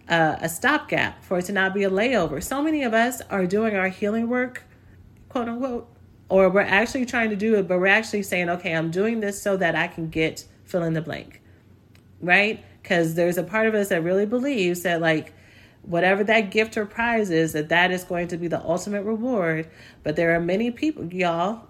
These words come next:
y'all know better than I do. There are many people who have money. There are many people who have relationships with amazing people.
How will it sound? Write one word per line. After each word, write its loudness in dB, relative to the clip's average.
y'all -2
know -2
better 2
than -2
I 0
do. -2
There 2
are 2
many -2
people -6
who 0
have 0
money. -4
There 0
are 0
many 0
people -4
who -2
have 2
relationships -2
with -6
amazing -2
people. -8